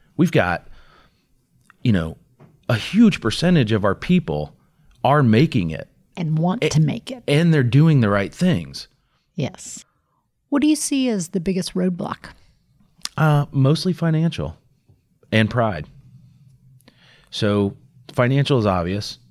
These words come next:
Speaker 1: Some people don't have enough money. They may already be paying for an apartment,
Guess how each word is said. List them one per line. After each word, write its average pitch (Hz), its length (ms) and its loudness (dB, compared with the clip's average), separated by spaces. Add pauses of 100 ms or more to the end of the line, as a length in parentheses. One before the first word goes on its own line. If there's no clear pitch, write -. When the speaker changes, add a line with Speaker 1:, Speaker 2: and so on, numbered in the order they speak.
(140)
Speaker 1:
Some 92 260 -6 (360)
people 98 220 -6
don't 95 240 -2
have 87 180 -6
enough 92 240 -4
money. 110 420 -2 (300)
They 135 140 2
may 139 180 2
already 98 220 0
be 90 140 -4
paying 113 280 -4
for 92 140 -10
an 85 80 -6
apartment, 82 460 -6